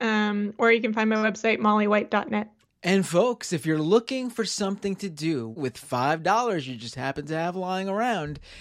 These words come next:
Speaker 2: and you don't wanna pay roughly four thousand six hundred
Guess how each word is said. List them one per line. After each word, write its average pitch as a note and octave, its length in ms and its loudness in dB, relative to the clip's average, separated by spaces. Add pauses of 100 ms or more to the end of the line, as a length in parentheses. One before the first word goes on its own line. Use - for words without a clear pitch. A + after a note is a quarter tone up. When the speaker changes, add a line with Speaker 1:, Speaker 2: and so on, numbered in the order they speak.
(260)
Speaker 2:
and D#3+ 180 -4
you D#3 160 0
don't E3+ 480 2
wanna G3 360 -4
pay F#3 440 -2
roughly C#3 460 -4
four D#3 380 -4
thousand D#3+ 580 -6
six - 300 -12
hundred E3 480 -4